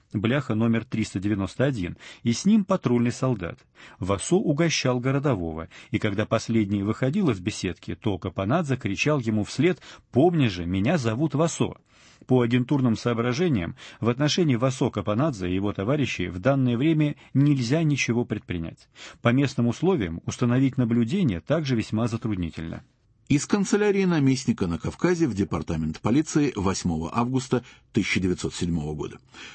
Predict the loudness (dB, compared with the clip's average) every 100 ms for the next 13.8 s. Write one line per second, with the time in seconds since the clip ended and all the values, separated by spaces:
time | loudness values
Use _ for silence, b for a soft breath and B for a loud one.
0 | B -2 0 0 0 2 2 0 0 2
1 | 0 -2 -2 0 0 2 0 0 -4 -6
2 | -8 -4 -4 -4 -6 -4 -4 -2 -2 -2
3 | -2 0 0 0 -6 -12 B B B -2
4 | -2 -2 -6 -2 -2 0 2 4 2 0
5 | -2 -2 0 2 2 2 0 -2 -4 -2
6 | 0 2 2 0 0 0 -2 -2 -4 0
7 | 0 0 0 -2 0 -2 -2 -4 0 0
8 | -2 B B B 0 0 2 0 0 -2
9 | 0 -2 0 2 2 0 0 0 2 2
10 | 0 0 0 -2 0 0 0 0 -2 0
11 | 0 0 0 0 0 -2 -4 -2 -2 -2
12 | -4 -4 -4 -4 -2 -2 -2 -4 -4 -6
13 | -4 -4 -2 0 0 -2 -4 -6